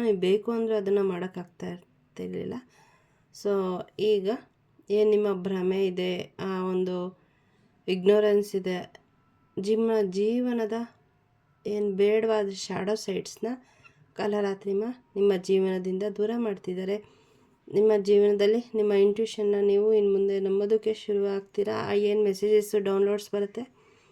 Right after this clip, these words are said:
ಅದು ನಿಮಗೆ ಅರ್ಥ ಆಗುತ್ತೆ, ಅದನ್ನು ಫಾಲೋ ಮಾಡೋದಕ್ಕೆ ಶುರು ಮಾಡ್ತೀರಾ. So ಇಲ್ಲಿ ನಿಮ್ಮ ಇಂಟ್ಯೂಷನ್ ಪವರು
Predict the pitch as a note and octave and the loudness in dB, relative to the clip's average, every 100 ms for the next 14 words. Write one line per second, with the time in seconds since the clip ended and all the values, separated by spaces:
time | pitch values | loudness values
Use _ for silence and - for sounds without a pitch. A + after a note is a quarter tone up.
0 | _ _ G#3 G#3+ A3 G#3 G#3+ F#3+ F#3 - | _ _ 4 6 6 6 4 2 0 -4
1 | A3+ G#3+ G3+ G3 F#3+ A#3 C4 G#3+ G3 F#3+ | -2 0 0 -2 -4 -4 -2 0 2 0
2 | F#3+ F#3 F#3+ G3 F#3+ F3 F#3 A#3 - G3+ | -2 -4 0 0 -2 -4 -6 -8 -8 -4
3 | F#3+ F3+ F3 F3+ E3+ E3 D#3+ _ _ _ | -2 -2 -4 -8 -8 -8 -10 _ _ _
4 | _ _ _ _ _ _ _ _ _ _ | _ _ _ _ _ _ _ _ _ _
5 | _ _ _ - B3 A#3 A3+ A3+ - - | _ _ _ -6 0 2 4 2 0 -8
6 | _ - G#3+ - - - A3+ A#3 G#3+ G#3 | _ -12 -10 -14 -10 0 2 4 4 2
7 | A#3 B3 A3+ A3+ G#3+ | -2 -2 0 2 2